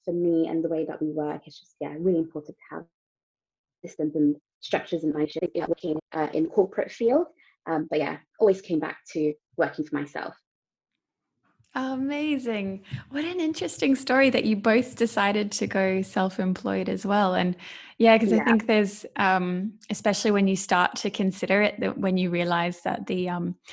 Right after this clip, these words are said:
Speaker 2: the security in full-time work and working for someone else is actually, like, an illusion, and there's
Speaker 1: Yeah. <laughs>
Speaker 2: more security, <laughs> like, working for yourself sometimes, if the, depending how you set it up, but yeah.
Speaker 1: Yeah, no,
Speaker 2: Uh,
Speaker 1: totally. There's, um,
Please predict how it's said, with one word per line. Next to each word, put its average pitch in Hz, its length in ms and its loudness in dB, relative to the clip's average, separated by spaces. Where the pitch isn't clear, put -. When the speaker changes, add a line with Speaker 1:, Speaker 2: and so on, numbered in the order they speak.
Speaker 2:
the 190 100 0
security 196 720 2
in 190 160 4
full-time 185 560 -2
work 185 340 2
and 180 140 -2
working 175 320 0
for 185 80 -4
someone 175 380 -4
else 180 280 -2
is 180 140 -2
actually, 175 480 -2
like, 175 300 -8
an 185 120 0
illusion, 180 760 2
and 185 260 -2
there's 185 300 -2
Speaker 1:
Yeah. - 220 4
<laughs> - 380 6
Speaker 2:
more 330 100 8
security, 302 680 6
<laughs> 381 180 4
like, - 260 0
working 247 380 0
for - 120 -2
yourself 240 480 0
sometimes, 285 600 2
if 214 120 0
the, 208 160 2
depending 214 480 4
how 202 100 0
you 196 160 0
set 196 200 -4
it 226 80 -2
up, 214 280 -4
but - 140 -6
yeah. 208 260 -4
Speaker 1:
Yeah, 185 400 8
no, 202 200 6
Speaker 2:
Uh, 202 160 -4
Speaker 1:
totally. 190 360 4
There's, 196 300 6
um, 202 480 2